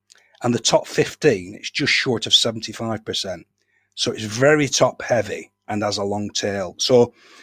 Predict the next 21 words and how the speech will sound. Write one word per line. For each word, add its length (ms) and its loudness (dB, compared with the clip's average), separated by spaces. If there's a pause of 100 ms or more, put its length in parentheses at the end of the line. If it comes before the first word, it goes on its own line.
(220)
the 80 0
fortunes 720 4
really 260 6
depend 420 2
on 100 4
how 220 4
those 260 4
top 300 -2
fifteen 440 -4
stocks 680 -4
perform. 560 -4 (160)
It's 120 -14
top 260 -2
fifteen-ish, 800 -4 (580)
you 140 2
know, 280 2
and, 480 2
uh, 320 4
you 80 0
know, 100 4
that's 520 2